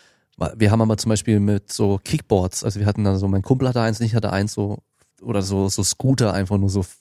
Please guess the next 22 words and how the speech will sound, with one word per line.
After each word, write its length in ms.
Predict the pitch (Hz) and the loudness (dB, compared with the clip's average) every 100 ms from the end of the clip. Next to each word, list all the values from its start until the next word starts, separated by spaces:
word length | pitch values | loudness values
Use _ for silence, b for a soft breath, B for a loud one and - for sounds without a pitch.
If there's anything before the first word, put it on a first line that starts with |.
| _ _ _ - 98 | _ _ _ -16 -8
aber 140 | 101 | -4
so 80 | 104 | -4
komische, 440 | - 123 123 117 | 2 2 4 0
nicht 120 | 104 110 | -2 0
so 60 | |
normale 320 | 104 95 98 | 0 0 0
wie 80 | 95 | -2
jetzt. 260 | 98 - - | -2 -4 -14
Und 560 | _ _ _ _ _ | _ _ _ _ _
da 80 | 95 | 2
sind 80 | 101 | 4
wir 140 | 110 | 4
bei 40 | 110 | 2
uns 140 | 107 | 0
den 140 | 104 - | -4 -2
Kirchberg, 560 | 135 135 - 95 82 | -2 -2 -2 -2 -2
da 80 | 95 | -2
ging's 220 | 98 101 | -2 -2
seitlich 280 | 101 117 113 | -2 -2 -2
eine 60 | 101 | -6
Straße 360 | - 104 113 | -6 -4 -2
runter, 420 | 98 92 104 120 | -2 -2 0 -2